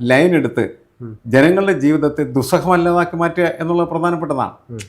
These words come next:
Speaker 1: ഇപ്പോൾ ഭരണഘടന പറയുകയാണ് നിങ്ങൾ ക്രിസ്ത്യാനികളൊന്നും ഇവിടെ ഇന്ത്യയിൽ ജീവിക്കേണ്ട എന്നാണ് പറയുന്നതെങ്കിൽ ക്രിസ്ത്യാനികൾക്ക് താമസിക്കാനായിട്ടും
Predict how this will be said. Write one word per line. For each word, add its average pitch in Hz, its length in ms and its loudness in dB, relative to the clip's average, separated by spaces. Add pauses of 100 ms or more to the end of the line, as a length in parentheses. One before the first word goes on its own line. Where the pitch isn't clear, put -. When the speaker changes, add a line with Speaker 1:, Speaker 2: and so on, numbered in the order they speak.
(180)
Speaker 1:
ഇപ്പോൾ 117 220 0
ഭരണഘടന 165 520 4
പറയുകയാണ് 170 300 2
നിങ്ങൾ 160 140 0 (100)
ക്രിസ്ത്യാനികളൊന്നും 160 580 0
ഇവിടെ 147 160 0
ഇന്ത്യയിൽ 139 220 0 (300)
ജീവിക്കേണ്ട 120 380 -2 (540)
എന്നാണ് 143 360 2
പറയുന്നതെങ്കിൽ 170 440 0 (140)
ക്രിസ്ത്യാനികൾക്ക് 202 580 0
താമസിക്കാനായിട്ടും 175 640 0